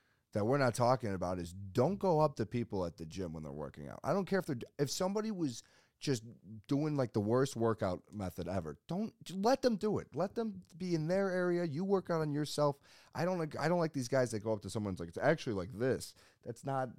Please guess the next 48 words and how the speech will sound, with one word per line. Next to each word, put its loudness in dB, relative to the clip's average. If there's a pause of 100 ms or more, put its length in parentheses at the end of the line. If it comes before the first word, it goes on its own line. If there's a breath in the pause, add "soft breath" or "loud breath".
(260)
just -14
stay 0
in 2
your 2
lane, -2 (140)
man. -2 (600 loud breath)
Um, 2 (220)
th-, 0
by 6
the 8
way, 6
it 0
doesn't 0
say 2
anything 0
that 6
if 0
maybe, 4
uh, 2 (180)
maybe 2
she -4
was -4
like, -8
"Okay, -2 (100)
thanks, 0
dude." 0
<laughs> -10
Like, 0
like, 0
was -6
like, -6 (380 soft breath)
"Get 0
the 0
hell 2
outta 2
here." -2
I 4
mean, 0
it -6
sounds 0
like -4
he -4
just -4
kinda 0
was -4
creepy -6
with -6
her. -4